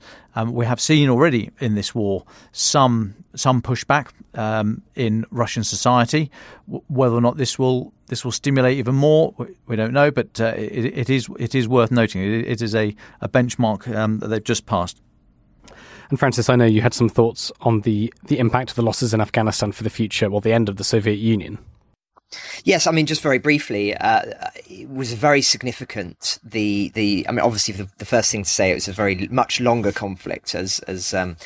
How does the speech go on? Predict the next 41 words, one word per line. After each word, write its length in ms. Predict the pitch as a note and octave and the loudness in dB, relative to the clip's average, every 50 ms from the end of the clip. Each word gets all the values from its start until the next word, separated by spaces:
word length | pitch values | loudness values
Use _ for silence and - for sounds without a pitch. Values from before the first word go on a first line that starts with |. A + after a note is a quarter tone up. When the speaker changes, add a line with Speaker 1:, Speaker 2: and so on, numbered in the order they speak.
| - - - - | -18 -18 -8 -6
Speaker 3:
as 120 | - G2+ | -6 -2
Dom 220 | - - A2 G#2+ G#2 | 0 0 0 2 0
was 120 | G2+ - | 0 0
saying. 380 | - - A2+ G2 F#2 E2 D#2+ E2 | 2 4 4 4 4 0 -2 -4
It 240 | E2+ - D#2 - - | -8 -10 -12 -8 -2
lasted 520 | G#2 F#2+ G2 - - - F#2+ F2 - - - _ _ _ _ _ _ _ _ _ _ _ _ _ - - - A#2 | 0 0 0 -2 -4 -6 -6 -6 -6 -12 -18 _ _ _ _ _ _ _ _ _ _ _ _ _ -14 -10 -4 0
nine 280 | A#2+ A2+ G#2+ G2+ G2+ | 0 2 2 0 0
years 460 | G#2+ A2+ A#2+ B2 A#2+ G#2+ G2 F#2 - | 2 4 4 6 6 4 2 0 -4
in 180 | - - G#2+ G2+ | -4 -4 -6 -6
Afghanistan. 800 | G2 G2 - - G2+ G2+ G2+ - - - - - - - G2 F#2 - - | -6 -4 -2 -2 -2 0 -2 -2 -2 -2 -6 -6 -8 -10 -10 -12 -6 -2
And, 320 | F#2+ G2+ G#2 G2+ G2+ - - | 0 0 0 0 -2 -2 -2
and 200 | - G#2+ G#2 G2 - - E2+ - - | -2 -2 -2 -6 -8 -10 -6 -2 0
as 260 | A#2 - B2+ A2+ F#2 | 0 2 0 0 -2
we've, 320 | G2+ A2 G2 F#2 - - - _ _ | -2 -2 -2 -4 -6 -12 -16 _ _
of 160 | A#2 G#2+ - | -6 -4 -4
course, 320 | - - B2 A2 G2+ - - | -4 -2 -2 -2 -2 -4 -4
in 100 | A#2 A2 | -4 -4
the 80 | G#2+ | 0
West 300 | G2+ A2 G#2+ - - - | 0 2 2 0 -2 -4
experienced 480 | F#2 - - - A2+ G#2+ G#2 F2+ - - | -6 -6 -4 -2 0 0 0 -2 -4 -4
with 80 | F#2+ | -4
Iraq 340 | G2+ G2 G#2+ G#2+ G2+ - - | -2 2 2 2 2 2 0
and 80 | G#2 G2 | -4 -6
Afghanistan, 800 | G2 - - A2+ A2 A2 - - - A2 G#2 G#2 G#2 G#2 G2+ G2 - - - - - - _ - | -2 0 -2 -2 0 -2 -4 -2 -2 -2 -2 0 -2 -4 -6 -8 -12 -18 -20 -20 -20 -20 _ 0
um, 240 | - G#2 G2+ G2+ - | 2 2 2 2 0
in 140 | - A#2 | -2 0
our 180 | A2+ G#2+ A2 A#2 | 0 4 4 4
own 160 | B2+ C3+ C3+ | 4 4 0
time, 480 | B2 - G#2 F#2+ F2+ F2+ F2 F2 F2 - - - - - _ | -4 -4 -4 -2 -2 -2 -4 -6 -8 -12 -16 -20 -20 -20 _
that 100 | - A2+ | -8 -6
when 260 | G2 A2+ C3+ B2+ B2 A#2+ | -2 0 0 0 0 0
wars 320 | A#2 A#2 A2+ A2+ A2+ G#2 | 2 2 2 2 2 0
go 200 | - B2+ A2+ A2 | 0 2 2 2
on 140 | A2 A2 G#2+ | 2 0 -4
for 200 | - - G#2+ G#2 | -6 -4 -4 -2
a 20 | |
long 220 | G#2+ G#2+ G#2 G#2 G2+ | 0 0 -2 -2 -6
time, 280 | - C3 B2+ A2+ G2+ - | -6 -4 -4 -4 -2 -4
it 120 | G2+ E2 | -6 -4
changes, 720 | - - - B2 A2+ A2 A2+ G#2+ F#2 G2+ G2+ G2+ G2 G2+ | -4 -2 0 0 0 -2 -4 -4 -4 -2 -2 -2 -2 -2
however 580 | - A2+ A#2+ A#2 A#2+ B2 G#2 G#2+ A2 G#2+ G#2 | -2 0 2 4 4 4 2 2 0 0 0